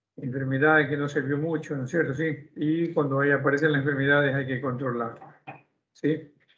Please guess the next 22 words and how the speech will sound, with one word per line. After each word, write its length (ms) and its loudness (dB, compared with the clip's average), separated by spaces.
Bien, 400 -6
y 200 0
para 640 6
estar 300 0
seguros 640 2
de 920 2
qué 100 4
tipo 240 0
de 100 6
enfermedad 560 4
es, 240 -2
hay 160 -4
que 100 0
sacarle 500 -4
las 160 0
plantitas, 560 0
aislarlas 640 2
y 380 -2
observarlas, 1000 4
ya, 520 -4
según 500 0
estos 680 -2